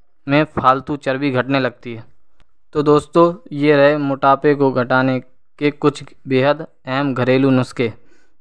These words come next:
जिसके रोज़ाना प्रयोग से आपका बढ़ा हुआ वज़न कम हो जाएगा।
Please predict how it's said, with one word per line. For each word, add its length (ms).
जिसके 400
रोज़ाना 400
प्रयोग 360
से 340
आपका 360
बढ़ा 220
हुआ 220
वज़न 340
कम 140
हो 140
जाएगा। 380